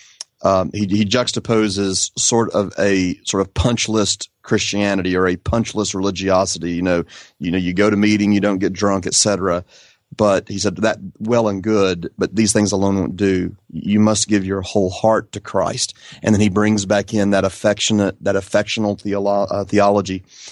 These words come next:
He says, "Have your eyes ever been opened to see the glorious excellency of Jesus Christ?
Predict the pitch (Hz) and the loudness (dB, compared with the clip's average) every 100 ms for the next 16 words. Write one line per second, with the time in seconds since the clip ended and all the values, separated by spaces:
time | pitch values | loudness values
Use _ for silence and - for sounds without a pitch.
0 | - _ - 104 104 113 101 101 - 110 | -20 _ -2 0 2 2 2 0 0 0
1 | 113 101 95 90 - 107 123 120 113 101 | 2 0 -2 -4 -2 0 2 2 2 2
2 | 104 101 92 90 87 - _ _ - 110 | 2 0 -2 -2 -4 -12 _ _ -2 0
3 | 98 87 98 104 110 107 90 104 104 98 | 0 2 4 4 4 4 0 0 -4 -4
4 | - 101 98 107 95 95 - 104 110 - | -4 -6 -2 -2 0 -2 0 0 0 -4